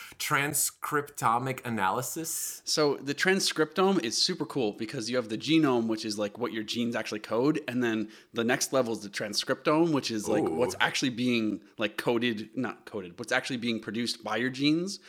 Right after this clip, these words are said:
Speaker 2: So it's, like, the next, it's like your proteome almost. So it's like
Speaker 1: Oh, so it's like a, it's like a deep dive into D N A sequencing itself.
Speaker 2: Yeah, it's not,
Speaker 1: Genomics.
Speaker 2: it's not even looking at D N A. You're looking at, like, what's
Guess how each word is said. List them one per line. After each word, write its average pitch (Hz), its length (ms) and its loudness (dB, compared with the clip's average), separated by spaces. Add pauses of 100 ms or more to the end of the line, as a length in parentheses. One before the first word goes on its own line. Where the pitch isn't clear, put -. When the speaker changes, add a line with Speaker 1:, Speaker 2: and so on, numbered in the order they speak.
(180)
Speaker 2:
So 147 120 0
it's, 139 100 -2
like, 139 240 -2
the 139 140 0
next, 143 300 6
it's 139 140 -2
like 147 140 0
your 139 80 2
proteome 123 460 4
almost. 92 480 -8
So 127 120 0
it's 110 160 -2
like 120 220 2
Speaker 1:
Oh, - 20 -2
so 135 140 2
it's 131 100 -4
like 139 140 2
a, 120 80 4
it's - 180 -6
like 127 100 0
a 120 40 2
deep 110 300 -4
dive 104 280 2
into 104 220 -6
D 104 160 -2
N 95 80 -4
A 95 60 -4
sequencing 95 580 -8
itself. 92 420 -2
Speaker 2:
Yeah, 165 200 2
it's 190 140 0
not, 190 160 4
Speaker 1:
Genomics. 180 200 -2
Speaker 2:
it's 160 120 -6
not 190 120 6
even 202 180 4
looking 165 300 6
at 123 280 0
D 139 200 6
N 143 80 8
A. 117 100 6
You're 113 180 0
looking 143 280 0
at, 120 100 2
like, 117 160 2
what's 127 240 2